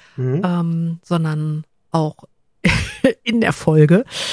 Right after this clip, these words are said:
Speaker 2: Äh,
Speaker 1: Mhm.
Speaker 2: lass uns doch vielleicht noch ein bisschen über die Freizeitparks reden, weil, ne,
Speaker 1: Oh, ja,
Speaker 2: ich
Speaker 1: ja,
Speaker 2: nehme dich
Speaker 1: ja,
Speaker 2: ja
Speaker 1: ja.
Speaker 2: jetzt auf eine Reise mit. Ähm, Disneyland Paris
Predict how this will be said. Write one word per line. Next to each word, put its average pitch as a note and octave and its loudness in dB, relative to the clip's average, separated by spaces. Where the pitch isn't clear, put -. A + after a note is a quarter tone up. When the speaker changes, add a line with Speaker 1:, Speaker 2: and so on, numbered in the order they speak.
Speaker 2:
Äh, F#3+ 0
Speaker 1:
Mhm. A2+ -8
Speaker 2:
lass - -6
uns A#3 -2
doch E3+ -2
vielleicht - -2
noch F#3 2
ein E3 2
bisschen F#3 -2
über D#3+ -4
die D3+ -4
Freizeitparks - -10
reden, D3+ -4
weil, D3 -4
ne, D#3+ -2
Speaker 1:
Oh, G3 -2
ja, F#3 2
Speaker 2:
ich E3 -6
Speaker 1:
ja, - -2
Speaker 2:
nehme E3 0
dich D#3+ -6
Speaker 1:
ja, D#3 -6
Speaker 2:
ja - -12
Speaker 1:
ja. - -18
Speaker 2:
jetzt - -2
auf - -18
eine E3 -2
Reise F#3+ -2
mit. F3 -2
Ähm, E3+ 0
Disneyland F#3 0
Paris E3+ -4